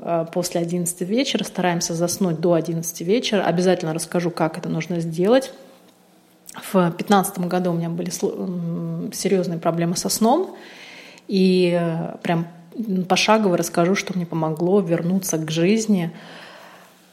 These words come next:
а, к нормальной жизни за два дня. Так, далее. То есть, когда я щас сплю, я стараюсь занавешивать окна, чтобы свет не проникал. Я прекрасно знаю, что так нужно делать, но мне никогда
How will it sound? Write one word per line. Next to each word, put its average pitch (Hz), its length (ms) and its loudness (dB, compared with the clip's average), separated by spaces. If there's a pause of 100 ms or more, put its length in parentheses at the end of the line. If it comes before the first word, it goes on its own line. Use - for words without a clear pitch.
(120)
а, 170 220 4
к 170 140 0
нормальной 185 460 4
жизни 180 800 2 (280)
за 160 140 0
два 165 180 4
дня. 151 240 -2 (640)
Так, 165 340 0
далее. 165 360 4
То 175 100 0
есть, 165 100 0
когда 180 240 0
я 185 100 4
щас 180 200 0
сплю, 226 220 2
я 247 120 4
стараюсь 175 340 2
занавешивать 170 920 2
окна, 208 480 6
чтобы 165 280 -4
свет 175 340 0
не 175 80 -2
проникал. 170 460 -2
Я 175 160 4
прекрасно 180 760 0
знаю, 165 260 -2
что - 180 -6
так 160 240 -2
нужно 165 260 0
делать, 220 420 2
но 165 300 2
мне 165 240 2
никогда 190 600 2